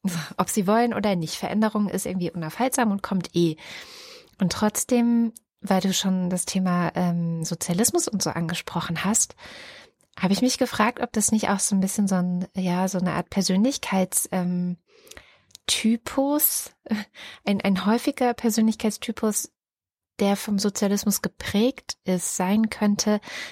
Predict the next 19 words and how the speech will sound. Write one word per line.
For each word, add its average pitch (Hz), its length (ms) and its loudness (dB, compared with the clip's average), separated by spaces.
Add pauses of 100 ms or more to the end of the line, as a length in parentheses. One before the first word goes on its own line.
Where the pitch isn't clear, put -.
(140)
dass - 260 2
Veränderung 214 600 2
gar 185 200 0
nicht 214 220 0
so 226 180 0
stark, - 640 -2 (100)
ähm, 160 360 -2
bei 160 160 -4
manchen 165 580 -2
Menschen 170 640 0
im 170 140 0
Leben 170 300 0
passiert. - 500 0
Also, - 140 -4
dass 175 140 2
sie 185 100 2
doch 185 140 2
so - 120 0
eher, 196 340 2